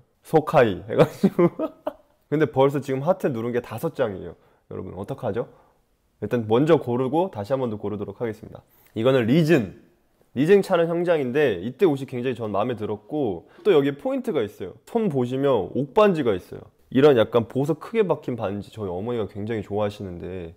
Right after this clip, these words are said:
저희 어머니가 이걸 갖고 싶을 수도 있거든요. 그래가지고 이것도 하트를 눌러두도록 하겠습니다. 이젠 촬영할 때 네모난 박스가 있었어요. 그 안에서 이제 춤을 추면서 퍼포먼스를 하는 그런 장면이 있었는데, 그때 이제 불을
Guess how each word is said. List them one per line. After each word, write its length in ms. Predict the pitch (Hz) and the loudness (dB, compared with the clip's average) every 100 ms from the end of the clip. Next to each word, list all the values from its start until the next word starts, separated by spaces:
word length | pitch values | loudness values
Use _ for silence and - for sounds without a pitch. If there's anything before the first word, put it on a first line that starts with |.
| _ | _
저희 160 | - 104 | -2 2
어머니가 480 | 98 135 151 135 107 | 4 4 0 0 -2
이걸 160 | 95 | -4
갖고 280 | 92 - 139 | -8 -10 -12
싶을 200 | - 139 | -10 -14
수도 200 | - 117 | -14 -14
있거든요. 540 | - 110 90 85 92 90 - | -12 -10 -10 -10 -16 -20 -6
그래가지고 440 | 104 104 98 92 | -2 -2 -4 -6
이것도 720 | 98 131 147 - 127 120 90 - | -2 0 0 0 0 0 -2 -8
하트를 420 | - 151 - 147 | -10 -10 -6 -6
눌러두도록 580 | 95 87 87 87 90 - | -6 -8 -10 -10 -14 -14
하겠습니다. 500 | 98 101 - - _ _ _ | -18 -18 -20 -20 _ _ _
이젠 220 | 120 127 156 | -4 -2 0
촬영할 480 | 151 143 139 139 | 2 2 2 0
때 300 | 147 147 95 - _ - | 2 2 0 -6 _ -2
네모난 360 | 113 143 147 | 2 4 4
박스가 460 | - - - 233 160 | 4 0 0 0 2
있었어요. 520 | 104 95 - 87 87 | 0 -6 -14 -14 -14
그 120 | 82 101 | -8 -6
안에서 320 | 95 107 104 | -4 -4 -6
이제 140 | 90 | -10
춤을 300 | - 185 202 | -8 -4 -2
추면서 600 | 196 175 143 123 160 208 - | -2 -2 -2 2 0 0 -6
퍼포먼스를 560 | 180 233 220 196 156 | -4 2 2 2 0
하는 180 | 190 180 | 2 0
그런 180 | 120 113 | -2 -4
장면이 280 | 110 113 92 | -4 -4 -6
있었는데, 760 | - 117 95 101 127 92 80 _ - | -6 -6 -4 -2 -2 -2 -6 _ -6
그때 380 | 139 139 156 | -6 0 2
이제 200 | 113 104 104 | 2 0 -2
불을 440 | 143 175 156 - | 2 4 2 0